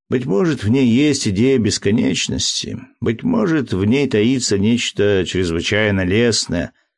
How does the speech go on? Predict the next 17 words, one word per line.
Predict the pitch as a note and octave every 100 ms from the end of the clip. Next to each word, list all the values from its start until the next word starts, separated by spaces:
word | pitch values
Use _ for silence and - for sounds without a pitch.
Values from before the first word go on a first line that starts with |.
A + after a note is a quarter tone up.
| _
для | E2+
человеческой | - E2+ F#2 G2+ - - E2+
гордости. | D#2 A2 A2 E2 D2+ - - - _ _ _ _ _
Не | A#2
привлекает | A#2 C3 B2 C3 C3 C3+ C3 B2+
ли |
тогда | A#2 A#2 A#2
наша | B2 B2 A#2+
судьба | G#2+ A#2+ A2 G#2 B2
всеобщего | A#2 - A2 A#2 G#2 A#2+ A2
внимания? | G#2 G2+ F2+ F#2 F#2 E2 - - _ _ _ _ _ _ _ _ _ _
Ради | C#3+ F#3+
контраста | F3 F3 D#3 D#3 E3 D3 - C#3+
с | A#2
блаженными | G#2 B2 G2+ C#3 C3+ B2+ A#2
часами | G#2+ G#2+ - B2 C3 B2+ A#2+ G#2 E2+ - _ _ _ _
занятий, | E2 E2 A#2+ D#2+ - G#2 C3